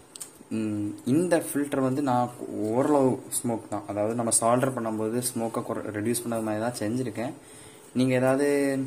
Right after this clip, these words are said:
அஹ், solder பண்ணும்போது ரொம்ப smoke வருது அப்படின்னா இது வந்து ஒர்க் ஆகுமான்னு எனக்கு தெரியல.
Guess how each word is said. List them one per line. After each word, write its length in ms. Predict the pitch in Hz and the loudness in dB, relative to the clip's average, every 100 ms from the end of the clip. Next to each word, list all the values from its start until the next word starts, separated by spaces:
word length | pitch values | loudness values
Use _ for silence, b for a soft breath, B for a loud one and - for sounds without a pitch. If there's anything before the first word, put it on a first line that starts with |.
| 131 - - - - - | -6 -18 -14 -14 -10 -6
அஹ், 300 | - 117 113 | -2 0 0
solder 500 | - 127 143 139 135 | 4 6 6 6 2
பண்ணும்போது 720 | 127 120 117 117 127 127 117 | 2 0 0 0 2 2 2
ரொம்ப 320 | 113 123 143 | 2 2 4
smoke 340 | 139 127 120 120 | 4 2 0 0
வருது 200 | 113 117 | -2 2
அப்படின்னா 440 | 107 113 117 127 | 2 0 0 0
இது 140 | 117 117 | 0 -2
வந்து 460 | 113 127 127 123 104 | 0 0 2 0 0
ஒர்க் 280 | 104 - | -2 -2
ஆகுமான்னு 340 | 120 117 117 127 | 0 0 -2 -2
எனக்கு 300 | 110 104 104 | -2 -4 -6
தெரியல. 360 | 110 104 107 | -4 -2 -4